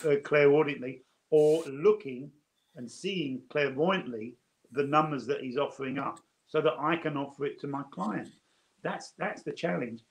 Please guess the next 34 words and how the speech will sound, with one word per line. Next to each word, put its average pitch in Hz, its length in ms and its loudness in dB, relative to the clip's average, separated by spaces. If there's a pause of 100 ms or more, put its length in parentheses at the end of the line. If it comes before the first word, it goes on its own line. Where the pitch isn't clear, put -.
(160)
It's - 140 -14
not 220 180 -2
hard 214 320 4
for 165 80 -6
the 131 100 -10
spirit 240 360 2
world 131 220 -2
to - 80 -16
give - 260 -12
it. 220 160 -10 (880)
It's - 160 -6
hard 175 420 0
for 156 100 -10
the 147 100 -4
medium 151 460 -2
to 135 100 -4
accept - 500 -6
it. - 180 -8 (260)
And 131 120 -8
when 143 100 0
we 143 80 -2
can 135 240 -2
learn 185 340 4
that 117 360 -6 (300)
through 143 180 -2
those 123 300 2
senses, 127 520 -6 (500)
uh, 127 40 -12 (100)
it, - 280 -16
it, - 200 -10
it - 160 -12
so 165 420 4
will 151 280 4
elevate 120 640 2